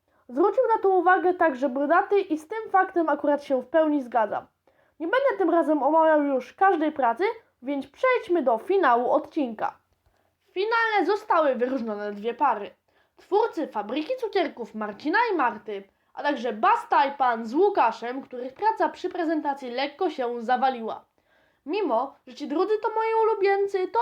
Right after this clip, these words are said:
oceniając obiektywnie uważam, że Fabryka Cukierków była nieco, nieco lepsza. Osta-, ostatecznie ten odcinek wygrali Łukasz i Damian, zdobywając tym samym złotego, wręcz mieniącego się klocka Lego.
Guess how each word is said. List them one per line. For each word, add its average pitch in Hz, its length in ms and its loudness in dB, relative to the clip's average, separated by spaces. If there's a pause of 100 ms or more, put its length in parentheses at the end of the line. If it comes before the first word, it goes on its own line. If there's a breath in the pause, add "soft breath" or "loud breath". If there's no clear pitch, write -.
(100)
oceniając 330 500 -4
obiektywnie 247 640 -10
uważam, 220 340 -4
że 202 100 -12
Fabryka 320 420 -6
Cukierków 285 600 -14
była 226 200 -4
nieco, 392 480 -6
nieco 247 320 -6
lepsza. 202 460 -10 (460 soft breath)
Osta-, 392 320 -8
ostatecznie 381 600 -2
ten 381 160 -4
odcinek 285 440 -6
wygrali 262 400 -2
Łukasz 339 420 -2
i 247 80 -16
Damian, 226 500 -8
zdobywając 302 500 -4
tym 302 160 -12
samym 302 320 -6
złotego, 269 580 -4 (140)
wręcz 285 360 -4
mieniącego 330 720 -4
się 320 220 -4
klocka 247 400 -8
Lego. 220 260 -4